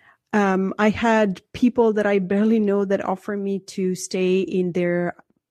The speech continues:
apartment in the center of Hong Kong. And just because they,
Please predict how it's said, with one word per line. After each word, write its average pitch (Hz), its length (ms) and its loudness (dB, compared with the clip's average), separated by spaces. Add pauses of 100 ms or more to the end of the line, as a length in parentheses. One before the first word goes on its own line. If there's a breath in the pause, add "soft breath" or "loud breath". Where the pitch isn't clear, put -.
apartment 175 760 -2
in 170 60 0
the 165 100 -4
center - 580 -2
of 170 460 -2
Hong - 340 -4
Kong. - 380 -8 (600 soft breath)
And 196 200 0
just 214 240 -4
because 196 340 -2
they, 175 340 0